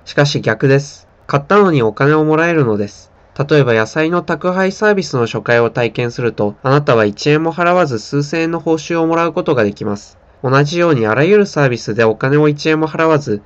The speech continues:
逆にもらうということができます。ちなみにもちろんお金だけでなく品物ももらえます。特にクレジットカードの契約などがおすすめ。買い物だけでなくクレジットカードの契約、消費者金融の契約などもあります。これらは一件で数万円のものもあり、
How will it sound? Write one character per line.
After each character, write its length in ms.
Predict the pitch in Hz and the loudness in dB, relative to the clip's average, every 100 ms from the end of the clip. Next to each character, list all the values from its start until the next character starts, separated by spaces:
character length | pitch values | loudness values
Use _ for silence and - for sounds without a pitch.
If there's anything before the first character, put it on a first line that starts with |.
| - | -4
逆 240 | 123 156 | -2 0
に 100 | 151 | 2
も 140 | 139 | 2
ら 140 | 135 175 | 2 2
う 100 | 208 | 2
と 100 | 175 | 2
い 60 | |
う 40 | 139 | 0
こ 120 | 120 | 0
と 100 | 113 | 0
が 120 | 107 | 0
で 60 | 101 | 0
き 120 | - | -4
ま 120 | 101 | -8
す。 220 | 98 - _ _ _ | -10 -16 _ _ _
ち 80 | - | -2
な 80 | 131 | 0
み 120 | 131 | 0
に 100 | 127 | 0
も 120 | 127 | -2
ち 140 | 135 190 | -4 0
ろ 100 | 180 | 2
ん 40 | |
お 80 | 123 | 0
金 240 | 110 135 147 | 0 0 0
だ 140 | 160 | 0
け 100 | 170 | -2
で 140 | 180 | 0
な 120 | 123 110 | 0 -2
く 120 | 117 | -6
品 260 | - 127 | -6 -2
物 220 | 139 147 147 | 0 2 2
も 100 | 147 | 2
も 120 | 147 | 2
ら 100 | 143 | 2
え 60 | 143 | 2
ま 120 | 143 | 0
す。 220 | 143 - - _ - _ - | -4 -16 -20 _ -20 _ -6
特 200 | 190 202 | -2 0
に 140 | 135 | 0
ク 100 | - | 0
レ 120 | 135 | 0
ジ 100 | 143 | 0
ッ 20 | 156 | -4
ト 120 | 170 | -4
カ 200 | 196 196 | 0 0
ー 20 | |
ド 100 | 180 | 2
の 120 | 123 | 0
契 180 | 110 113 | 0 0
約 220 | 110 107 | 0 -2
な 120 | 120 | -2
ど 80 | 113 | 0
が 140 | 107 104 | 0 -2
お 80 | |
す 120 | 101 104 | -4 -8
す 140 | - | -8
め。 220 | 107 104 _ _ _ _ | -6 -6 _ _ _ _
買 160 | - 170 | -2 0
い 20 | |
物 240 | 185 185 185 | 2 2 0
だ 120 | 190 | 0
け 120 | 202 | 0
で 60 | 170 | 2
な 160 | 120 | 0
く 140 | 107 110 | 0 -2
ク 100 | 135 | 0
レ 80 | |
ジ 140 | 147 160 | 0 -2
ッ 20 | |
ト 140 | - | -6
カ 160 | 180 202 | 0 2
ー 40 | |
ド 80 | 170 | 2
の 120 | 123 | 0
契 180 | 110 110 | 0 0
約、 320 | 104 101 - - - | 0 -2 -10 -20 -6
消 180 | - | -2
費 120 | 165 147 | -2 0
者 140 | 190 | -4
金 240 | 185 214 | -2 0
融 140 | 190 139 | 2 2
の 120 | 127 | 0
契 180 | 143 131 | -2 0
約 260 | 123 120 | 0 0
な 100 | 143 | 0
ど 140 | 139 117 | 2 2
も 100 | 113 | 0
あ 60 | |
り 100 | 104 | 0
ま 140 | 104 101 | -2 -6
す。 260 | - - - _ | -10 -20 -20 _
こ 100 | 143 | 2
れ 100 | 165 | 4
ら 120 | 165 | 4
は 140 | 123 | 4
一 120 | 120 151 | 2 -2
件 260 | - 151 | -2 0
で 120 | 123 | 0
数 260 | 110 - 139 | -2 -2 -2
万 220 | 151 160 | 2 2
円 80 | 165 | 0
の 100 | 175 | -2
も 140 | 185 | -2
の 80 | 180 | 0
も 160 | 127 107 | 2 2
あ 40 | |
り、 200 | 101 110 | 0 -6